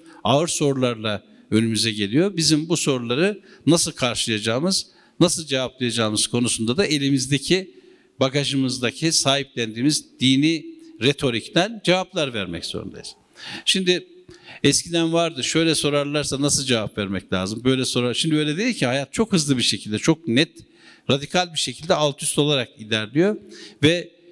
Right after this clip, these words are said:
dünyanın önümüze getirdiği sorular sadece bununla yetinmiyor.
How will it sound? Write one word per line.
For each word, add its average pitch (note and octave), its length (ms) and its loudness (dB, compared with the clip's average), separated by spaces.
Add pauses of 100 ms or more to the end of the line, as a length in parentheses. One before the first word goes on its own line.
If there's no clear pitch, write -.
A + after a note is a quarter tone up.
(160)
dünyanın E3 360 2
önümüze D#3+ 400 4
getirdiği B2 600 0
sorular C3+ 1000 0 (240)
sadece C#3+ 460 0
bununla D3 300 4
yetinmiyor. D#3+ 720 4